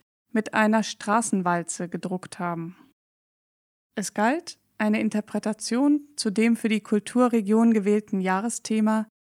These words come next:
Garten Eden zu finden. Mir fiel dazu die Baumarktinventur ein,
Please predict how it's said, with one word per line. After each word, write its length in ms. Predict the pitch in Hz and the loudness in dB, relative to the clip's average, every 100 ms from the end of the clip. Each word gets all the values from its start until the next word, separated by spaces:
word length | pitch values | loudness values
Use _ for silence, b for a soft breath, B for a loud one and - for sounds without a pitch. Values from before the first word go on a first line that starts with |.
| _ - | _ 0
Garten 320 | 214 - 220 | 0 0 -2
Eden 340 | 220 208 190 | 0 2 0
zu 140 | - 185 | -2 -6
finden. 520 | - 185 - 170 170 _ _ _ _ _ _ _ _ _ _ _ | -4 -6 -6 -10 -12 _ _ _ _ _ _ _ _ _ _ _
Mir 220 | 233 247 | 6 8
fiel 220 | 254 254 | 8 4
dazu 360 | 226 220 - 226 | 6 4 2 0
die 140 | 208 | 0
Baumarktinventur 1080 | 196 196 226 226 202 - 208 202 202 - 214 | 2 4 6 4 2 0 0 0 0 0 0
ein, 400 | - 214 220 233 | 2 2 2 0